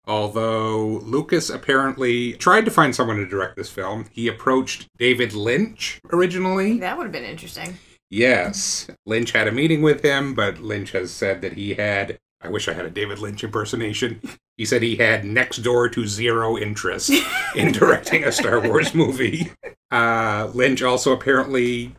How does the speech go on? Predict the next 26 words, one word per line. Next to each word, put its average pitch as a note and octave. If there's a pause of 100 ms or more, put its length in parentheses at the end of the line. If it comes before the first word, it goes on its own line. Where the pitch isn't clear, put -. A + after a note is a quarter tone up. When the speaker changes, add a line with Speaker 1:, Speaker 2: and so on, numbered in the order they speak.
Speaker 1:
approached B2
David B2+
Cronenberg A2+ (160)
to A2+
direct. G2
These C3+
were A2+ (460)
much B2+
more D#3
interesting C#3+
versions A2
of G2+
this G#2
movie B2+
that G#2+
we G#2+
would G2+
have F#2+
gotten. G2+ (240)
Uh, F#2
both E3
of F3+
them E3
turned D#3+
it -
down. D3